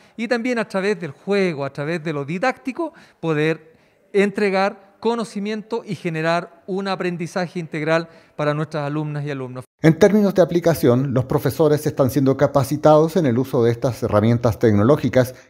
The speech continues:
Speaker 2: que entre otras cuenta con pantallas interactivas de pared y piso, además de mobiliario especializado, paneles multisensoriales y programas dedicados, los que serán accesados a través de tablets.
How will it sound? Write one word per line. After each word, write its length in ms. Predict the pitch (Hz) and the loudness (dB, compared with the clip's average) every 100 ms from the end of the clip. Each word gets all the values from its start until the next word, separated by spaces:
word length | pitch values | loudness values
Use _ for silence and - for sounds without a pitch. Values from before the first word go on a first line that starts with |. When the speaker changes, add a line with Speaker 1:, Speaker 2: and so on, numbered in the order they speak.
| - | -6
Speaker 2:
que 80 | 92 | 0
entre 160 | 98 | 2
otras 240 | 123 143 - | 2 2 0
cuenta 300 | 160 156 156 | 0 0 0
con 200 | 143 123 | 2 4
pantallas 560 | 117 101 170 165 135 | 2 4 2 2 0
interactivas 720 | 127 123 101 - 156 147 143 - | 0 2 0 2 2 2 0 -4
de 120 | 98 | -4
pared 400 | 80 82 95 98 - | 0 2 2 0 -8
y 80 | |
piso, 420 | 151 220 - 107 - - - - | -2 0 2 0 0 -14 -18 0
además 360 | 147 160 170 170 | 4 6 4 2
de 80 | |
mobiliario 520 | 160 139 120 117 147 139 | 2 2 2 2 0 -2
especializado, 920 | 127 - 113 98 - 151 120 135 - | -4 -2 -2 -2 2 2 2 -2 -6
paneles 380 | 104 110 127 101 | 0 2 2 2
multisensoriales 920 | 135 175 - 151 117 131 160 120 135 - _ _ _ | -2 -4 -4 -2 0 2 4 2 -4 -14 _ _ _
y 80 | - | 0
programas 580 | 190 160 127 131 120 113 | 4 4 4 2 0 2
dedicados, 640 | 123 113 110 147 120 120 | 2 4 4 4 4 0
los 160 | 135 139 | -4 -2
que 220 | 156 131 | -2 -2
serán 360 | 117 160 165 156 | -2 0 0 -2
accesados 580 | - 131 170 147 143 | -4 0 4 4 4
a 40 | 139 | 4
través 380 | 113 113 104 95 | 4 4 2 0
de 120 | 110 | -4
tablets. 720 | - 139 85 65 - - | 0 0 0 -4 -12 -20